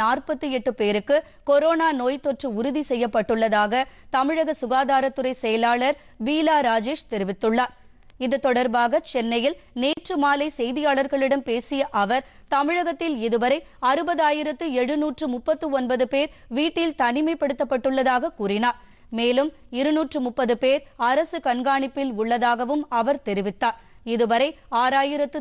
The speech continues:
தொன்னூற்று ஐந்து பேருக்கு கொரோனா பரிசோதனை செய்யப்பட்டுள்ளதாக அவர் குறிப்பிட்டார். ஏற்கனவே அறுநூற்று தொண்ணூறு பேருக்கு பாதிப்பு இருந்த நிலையில், புதிதாக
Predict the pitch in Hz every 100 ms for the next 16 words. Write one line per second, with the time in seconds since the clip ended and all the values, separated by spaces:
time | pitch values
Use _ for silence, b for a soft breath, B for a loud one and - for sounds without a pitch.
0 | 254 240 269 285 302 269 269 - 214 214
1 | 214 269 294 B B 262 277 320 320 320
2 | 233 254 - 277 269 294 - 220 254 269
3 | 240 254 254 247 247 320 233 208 220 208
4 | 226 - 240 b b b b 233 254 247
5 | 240 226 269 285 233 233 277 285 294 254
6 | 240 254 269 262 214 214 214 262 285 220
7 | 226 240 262 294 285 240 254 240 196 208
8 | 226 320 b b - 277 285 277 269